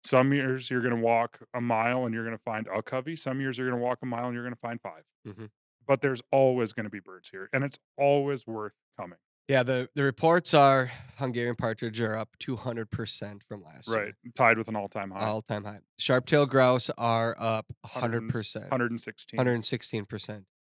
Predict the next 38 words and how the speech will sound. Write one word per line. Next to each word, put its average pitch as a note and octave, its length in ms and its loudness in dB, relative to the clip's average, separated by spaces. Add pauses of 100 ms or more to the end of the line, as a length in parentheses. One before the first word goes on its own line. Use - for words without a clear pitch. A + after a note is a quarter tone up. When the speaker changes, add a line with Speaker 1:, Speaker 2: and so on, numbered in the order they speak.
(180)
Speaker 2:
And A2 360 -2
pheasants B2+ 540 0
statewide A2 720 -2 (320)
are G#2+ 220 -6
up G#2 240 -8 (120)
roughly A2 340 -8
sixty - 500 -2
percent. - 480 -10
Speaker 1:
And A#2 140 -6
boy, C3 180 4
did B2+ 120 4
we A#2+ 80 2
see A2+ 180 0
it. G2+ 140 -4 (280)
I B2+ 80 -6
mean, A#2 260 -6
Speaker 2:
Yeah. F3+ 160 0 (180)
Speaker 1:
uh, B2 320 0
a, C3 200 -2
across B2 400 2
the A#2+ 60 -8
board. G2+ 280 -8 (180)
Speaker 2:
Mm-hmm. A2 160 -10 (100)
Speaker 1:
Uh, A2 200 -2
we B2 100 0
didn't C3 180 -2
make B2+ 160 -4
a B2 40 -2
walk A2+ 380 -2
in A2 140 -10
the G#2+ 60 -6
last G#2+ 300 -6
two A#2+ 100 -10
days A2 240 -4
where A2 100 -8
we G#2+ 100 -6
didn't G#2+ 220 -8
see G#2+ 280 -8